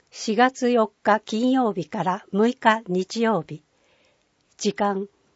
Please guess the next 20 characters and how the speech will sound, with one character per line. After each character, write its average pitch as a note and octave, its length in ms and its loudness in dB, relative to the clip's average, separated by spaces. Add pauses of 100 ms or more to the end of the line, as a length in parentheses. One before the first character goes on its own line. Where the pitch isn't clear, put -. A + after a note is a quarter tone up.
(100)
午 B3 180 4
前 G#3+ 240 2
九 B3 200 -2
時 G#3+ 160 -2
か F#3+ 180 0
ら F3+ 180 -2
午 A#3 180 2
後 F#3+ 140 2
五 F#3 220 0
時。 - 220 -16 (800)
最 B3 260 0
終 C4 260 0
日 E3 140 -2
は E3+ 320 -4
午 A#3+ 160 4
後 F3+ 180 2
四 G#3 200 2
時 G3+ 140 -8
ま D3+ 160 -6
で。 D#3+ 200 -16